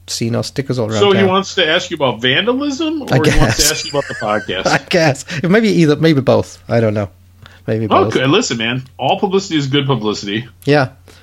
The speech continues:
Speaker 2: Except for the, you know, the parts we've had to edit out of the last couple episodes. I don't know if that was, that would have been good publicity, but no, all publicity is good publicity.
Speaker 1: Well, so
Speaker 2: As
Speaker 1: so
Speaker 2: long as you don't, like, as long as you don't, you know, it's like, you know, it's like,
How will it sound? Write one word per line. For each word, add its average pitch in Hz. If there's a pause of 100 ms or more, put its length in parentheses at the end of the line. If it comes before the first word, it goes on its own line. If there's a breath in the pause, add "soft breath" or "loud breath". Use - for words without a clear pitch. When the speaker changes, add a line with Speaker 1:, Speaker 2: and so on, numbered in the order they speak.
Speaker 2:
Except 156
for 151
the, 127
you 127
know, 120
the 113
parts 156
we've 120
had 113
to 107
edit 104
out 101
of 98
the 101
last 98
couple 101
episodes. 95
I 104
don't 101
know 98
if 85
that 98
was, 101
that 101
would 101
have 98
been 101
good 101
publicity, 107
but 123
no, 151
all 156
publicity 214
is 131
good 123
publicity. 98 (720 soft breath)
Speaker 1:
Well, 180
so 156
Speaker 2:
As 139
Speaker 1:
so 185
Speaker 2:
long 247
as 220
you 220
don't, 196
like, 139
as 139
long 175
as 170
you 170
don't, 127
you 127
know, 107
it's 107
like, 101 (600 soft breath)
you 113
know, 104
it's 107
like, 107